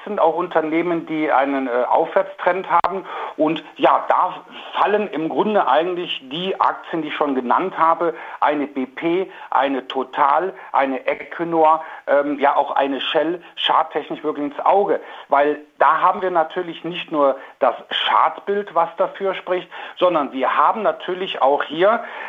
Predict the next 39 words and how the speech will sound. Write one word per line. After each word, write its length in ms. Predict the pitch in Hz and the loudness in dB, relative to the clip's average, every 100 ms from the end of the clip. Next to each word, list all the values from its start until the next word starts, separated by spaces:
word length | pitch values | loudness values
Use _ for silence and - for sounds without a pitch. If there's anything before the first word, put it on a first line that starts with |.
| - | -2
letztendlich 760 | 151 - 127 175 170 175 - | -2 0 -2 -2 -2 -4 0
auch 220 | 160 147 | 0 0
Dividendenrenditen, 1160 | - 147 139 131 190 240 214 135 123 123 - 120 | -4 -6 -4 2 2 2 0 0 -2 -8 -8 0
weil 160 | 127 131 | 0 0
diese 280 | 190 202 165 | -6 -4 -4
Ölkonzerne, 920 | 175 254 285 - - 139 107 113 98 | 0 2 2 0 0 2 0 -2 -4
das 240 | 143 151 - | 0 -2 -2
sind 300 | 147 151 147 | -6 -6 -8
Cashmaschinen. 880 | - 185 175 147 127 - 127 117 107 - - - - | -2 0 0 -2 -2 -2 -4 -4 -4 -8 -12 -12 0
Ja, 160 | 143 156 | 2 4
das 220 | 151 139 | 2 2
heißt, 260 | 151 160 - | 0 0 -4
die 240 | 156 147 - - | -8 -8 -12 -4
verdienen 580 | 147 123 156 208 202 | -2 -2 -4 -2 -2
sich 220 | 175 175 151 | -4 -8 -2
momentan, 600 | 165 147 - 139 151 160 | 0 0 0 2 2 0
Entschuldigung, 380 | 127 - 170 | -4 -2 0
wenn 60 | 139 | -2
ich 60 | - | -2
das 160 | 127 | 0
sage, 300 | - 135 147 156 | 4 2 2 -2
dumm 220 | 165 160 | -2 -2
und 160 | 117 | -2
dämlich. 340 | 135 147 185 - - - - | -2 -2 -4 -8 -14 -14 0
Und 220 | 151 151 - - | 0 0 -6 0
das 180 | 147 156 - - - | 0 0 -10 -18 -2
geben 320 | 185 233 220 | 2 2 0
die 140 | 220 | -4
natürlich 640 | 196 170 - 208 214 180 | -2 -4 -4 -6 -4 -2
auch 140 | 156 - | -2 -2
an 140 | 151 | -2
die 120 | 147 | -2
Aktionäre 720 | - - - - 127 143 156 - | 0 -2 -4 -6 -2 0 0 2
weiter 380 | 123 151 175 | 0 0 -4
in 120 | 156 - | -6 -2
Form 260 | 131 135 | 0 0
einer 220 | 135 156 | 0 0
höheren 260 | 120 123 151 | 0 -4 -4
Dividende. 440 | 160 143 104 101 | -8 -4 -4 -4